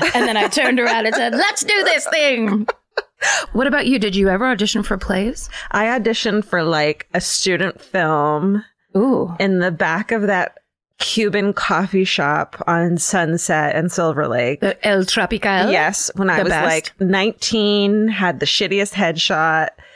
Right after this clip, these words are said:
Speaker 2: It was, like, resume. And so I didn't know how to write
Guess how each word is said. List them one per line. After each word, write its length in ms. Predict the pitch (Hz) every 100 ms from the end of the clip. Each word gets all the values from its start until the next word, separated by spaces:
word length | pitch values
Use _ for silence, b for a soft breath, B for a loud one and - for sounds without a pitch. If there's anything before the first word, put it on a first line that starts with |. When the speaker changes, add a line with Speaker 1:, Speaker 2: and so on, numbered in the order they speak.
| B B
Speaker 2:
It 160 | 214 -
was, 200 | 185 185
like, 240 | 165 165
resume. 1000 | 156 196 190 175 165 175 170 165 165 170 -
And 480 | 175 165 151 151 -
so 220 | 175 147
I 140 | 151
didn't 200 | 180 156
know 140 | 139 156
how 100 | 151
to 80 | 143
write 220 | 160